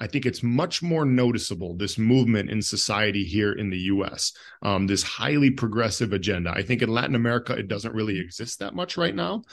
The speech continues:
Um, so the perspective that I'm coming from might not make as much sense to people who live in Latin America.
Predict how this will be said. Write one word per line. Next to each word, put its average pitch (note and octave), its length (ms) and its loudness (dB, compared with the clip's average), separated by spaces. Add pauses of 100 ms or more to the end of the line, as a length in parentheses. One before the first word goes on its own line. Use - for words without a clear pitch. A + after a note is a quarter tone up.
(360)
Um, G#2+ 460 2 (220)
so A#2 380 4
the G2+ 100 -2
perspective C#3 680 0
that A2 100 0
I'm G#2+ 140 0
coming A2+ 300 -2
from G#2 280 -2
might A2 240 -2
not A#2 220 -4
make A2 320 0
as G2 120 -2
much G#2 320 0
sense A2+ 480 0
to G2 100 -6
people G#2+ 340 -2
who G2+ 160 2
live G2 260 2
in F#2 120 0
Latin F#2 240 -2
America. F2+ 460 -2